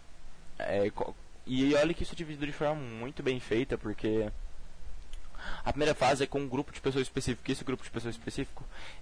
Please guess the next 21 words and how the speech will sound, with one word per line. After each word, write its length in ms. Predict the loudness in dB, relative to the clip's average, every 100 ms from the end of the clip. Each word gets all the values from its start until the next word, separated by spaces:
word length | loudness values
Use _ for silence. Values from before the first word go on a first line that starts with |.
| 0
ele 140 | 2
trabalha 340 | 4 6 6
mais 160 | 6 4
o 40 |
terror. 520 | 2 2 4 2 2 -4 -4 -6 -6 -10 -14 -14 -14 -12 -12 -10 -2
E 40 |
depois, 760 | 0 2 4 6 6 2 0 -2 -4 -6 -8 -10 -6 2
ele 220 | 4 6
trabalha 500 | 4 6 6 8 6
com 200 | 2 -4 0
outro 460 | 2 4 2 -2
grupo, 520 | -2 0 0 0 -4 -4 -8 -10 -6
e 100 | -2
nesse 240 | 0 2 2
outro 160 | 0
grupo 340 | 0 -2 0 0
é 60 | 2
mais 180 | 2 2
perseguição 500 | 4 4 2 0 -2
de 80 |
carro. 320 | 4 4 4